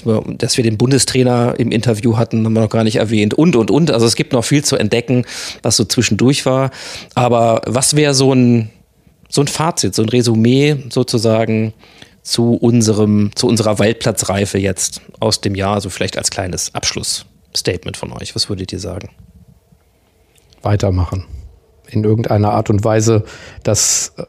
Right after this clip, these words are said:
Speaker 2: was wir jetzt geschaffen haben, nicht wegen hundertundeinem Jahr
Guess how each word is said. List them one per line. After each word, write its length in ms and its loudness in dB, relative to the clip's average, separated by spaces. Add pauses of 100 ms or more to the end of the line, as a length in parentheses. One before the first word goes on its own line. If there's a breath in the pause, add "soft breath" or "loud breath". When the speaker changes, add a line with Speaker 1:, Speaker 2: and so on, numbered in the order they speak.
Speaker 2:
was 300 -2
wir 80 4
jetzt 200 2
geschaffen 400 2
haben, 440 2 (140)
nicht 640 2
wegen 280 4
hundertundeinem 800 2
Jahr 380 2